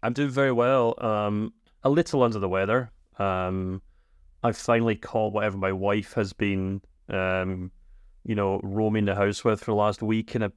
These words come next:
and a half. Um, she's just about over it, and then Sod's Law dictates that I now get it. So I can only apologise for the coughs and sniffs that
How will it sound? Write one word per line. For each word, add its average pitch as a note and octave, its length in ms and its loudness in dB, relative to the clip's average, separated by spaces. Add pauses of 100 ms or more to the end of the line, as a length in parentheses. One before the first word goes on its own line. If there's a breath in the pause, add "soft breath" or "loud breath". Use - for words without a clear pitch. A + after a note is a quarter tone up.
(100)
and G#2+ 100 -2
a G2 60 0
half. G#2 480 -4 (260)
Um, F2+ 460 -2
she's G#2 280 -4
just - 240 -2
about F#2 180 -2
over F#2+ 320 -2
it, F#2 120 -2
and F2 100 -6
then F2 280 -6
Sod's F#2+ 360 -2
Law F2+ 200 -2
dictates F#2 540 -6
that D2 100 -2
I F2 120 -2
now F2 140 -6
get F2 240 -6
it. F2+ 160 -6
So F#2 420 -6 (760)
I A2 60 -4
can B2+ 100 0
only B2 140 6
apologise A2 500 2
for - 120 -10
the G#2 60 -4
coughs - 520 -2
and F#2 120 -4
sniffs - 600 -4
that F#2 240 -4